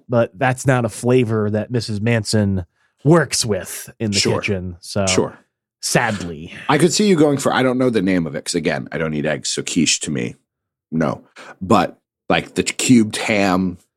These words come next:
Speaker 2: the onions,
Speaker 1: Sure.
Speaker 2: the
Speaker 1: Yeah.
Speaker 2: Swiss cheese.
Speaker 1: Anything that you might put into an omelet, perhaps?
Speaker 2: Yeah.
Speaker 1: Yeah, for sure. You could do
Speaker 2: Yeah.
Speaker 1: that.
Speaker 2: All right.
Speaker 1: Little
Speaker 2: All right.
Speaker 1: cherry tomatoes.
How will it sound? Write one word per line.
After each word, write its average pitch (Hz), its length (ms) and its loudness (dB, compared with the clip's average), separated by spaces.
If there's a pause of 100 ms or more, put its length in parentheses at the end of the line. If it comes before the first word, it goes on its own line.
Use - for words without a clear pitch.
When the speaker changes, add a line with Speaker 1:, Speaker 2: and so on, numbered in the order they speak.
Speaker 2:
the - 180 0
onions, 85 560 0
Speaker 1:
Sure. 131 400 4 (240)
Speaker 2:
the - 80 -2
Speaker 1:
Yeah. 127 80 2
Speaker 2:
Swiss 98 300 -2
cheese. 85 760 -2 (240)
Speaker 1:
Anything 202 280 6
that 180 140 2
you 160 80 4
might 143 320 4
put 143 140 2
into 127 380 2
an 117 220 0 (280)
omelet, 131 380 2
perhaps? - 500 2
Speaker 2:
Yeah. 69 200 0 (340)
Speaker 1:
Yeah, 160 180 2
for 165 140 -4
sure. 95 240 -6
You 123 120 -2
could 110 140 -4
do 95 100 -4
Speaker 2:
Yeah. 98 220 -2 (580)
Speaker 1:
that. 226 60 2
Speaker 2:
All 240 60 6
right. - 200 0 (1080)
Speaker 1:
Little 151 200 2
Speaker 2:
All 156 40 4
right. 131 60 -2
Speaker 1:
cherry 143 340 2
tomatoes. 127 1080 0